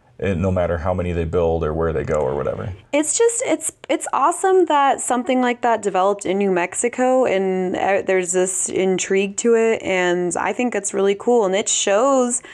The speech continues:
Speaker 2: I think Meow Wolf really signifies New Mexico to me and why I love it. It's because
Speaker 1: Mm-hmm.
Speaker 2: just being eccentric and, you know.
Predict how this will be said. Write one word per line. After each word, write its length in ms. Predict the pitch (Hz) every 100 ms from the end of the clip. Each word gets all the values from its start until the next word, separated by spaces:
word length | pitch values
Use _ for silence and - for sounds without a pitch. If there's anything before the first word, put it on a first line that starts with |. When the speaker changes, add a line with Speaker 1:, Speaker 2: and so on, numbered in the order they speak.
| - - -
Speaker 2:
I 160 | 226 240
think 280 | 285 294
Meow 580 | 226 208 - 214 220 226
Wolf 360 | 233 240 233 -
really 420 | 190 208 220 214
signifies 760 | 196 202 208 196 - 180 180 180
New 80 | 170
Mexico 520 | 185 202 - 185 170
to 80 | 165
me 260 | 165 165
and 160 | 165 170
why 220 | 165 165
I 40 |
love 340 | - - 202 180
it. 160 | - -
It's 100 | - -
because 560 | - - - - 90
Speaker 1:
Mm-hmm. 100 | 95 92 - -
Speaker 2:
just 380 | - 175 170 - _
being 220 | - 185 185
eccentric 840 | 185 - - 185 185 185 170 170
and, 520 | 170 165 165 160 160 -
you 80 | 175
know. 540 | 160 156 156 156 -